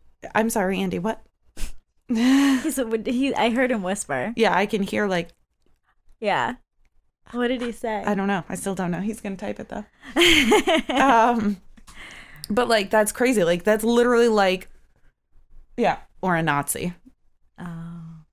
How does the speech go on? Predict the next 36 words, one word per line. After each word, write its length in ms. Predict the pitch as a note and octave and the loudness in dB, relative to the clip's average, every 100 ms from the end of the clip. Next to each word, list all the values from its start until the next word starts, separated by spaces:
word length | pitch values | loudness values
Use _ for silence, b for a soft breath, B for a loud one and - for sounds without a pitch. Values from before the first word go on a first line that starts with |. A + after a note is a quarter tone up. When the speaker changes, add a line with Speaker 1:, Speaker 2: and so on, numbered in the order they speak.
| _ - | _ -6
Speaker 1:
Yeah. 320 | G#3 G#3 G3+ - _ _ - | -2 0 -2 -8 _ _ -18
Speaker 2:
It's, 200 | G#3 - | -16 -8
Speaker 1:
If 80 | - A3+ | -2 -2
Speaker 2:
it's 60 | G3+ | 0
Speaker 1:
you're 120 | G3 | 0
like, 160 | F3 F3 | 2 2
Speaker 2:
so 100 | G3+ | 2
Speaker 1:
"I'm, 260 | G3 G#3 | 4 2
I'm 140 | F#3+ F#3 | 2 2
Speaker 2:
upsetting. 180 | G3+ | 2
Speaker 1:
taking, 640 | A3+ A#3 G#3+ G#3+ F#3 F3+ - _ _ _ - | 0 0 2 2 0 -4 -8 _ _ _ -6
you 140 | G#3 | -2
know, 340 | F3+ E3+ E3+ - | 0 0 -2 -4
illegal 600 | G3+ F#3+ G3+ F#3+ G3 F3+ - - | -2 2 2 2 0 -2 -8 -6
people 320 | A3 G3 F#3+ | -2 0 2
who 140 | G#3 | 2
come 160 | G#3 F#3+ | 2 0
over 160 | F#3 | 0
the 80 | F#3 | 0
border 560 | F3 F#3 F3 E3 E3 - | 2 2 4 2 2 2
and 480 | E3+ E3 D#3+ D#3+ D#3+ b b b b b _ _ - | 0 0 -2 -4 -6 b b b b b _ _ -2
dropping 260 | G3+ G3+ | 0 4
them 140 | G#3+ A3+ | 4 4
Speaker 2:
Right. 40 | |
Speaker 1:
back 260 | C4+ B3+ G#3+ | 4 2 4
over 180 | C#4+ B3+ | 4 6
the 100 | A3 | 4
border," 340 | A#3 A3+ G3+ | 6 6 6
whatever. 240 | G3+ G3 F#3+ | 4 4 2
"You 180 | D#3+ F#3+ | 0 -2
can't 280 | G#3+ G3+ | 0 0
stop 460 | C4 C#4+ A3 F3+ F3 | 0 2 4 6 4
Speaker 2:
Yeah. 40 | |
Speaker 1:
me." 220 | E3 C#3 E3 | 0 -2 -2
Like, 420 | F#3+ F3+ E3 - _ _ _ _ _ _ _ _ _ _ _ _ _ - | 0 0 -2 -6 _ _ _ _ _ _ _ _ _ _ _ _ _ -16
that's 580 | F3 E3+ A3 A#3+ A#3+ | -6 0 2 2 0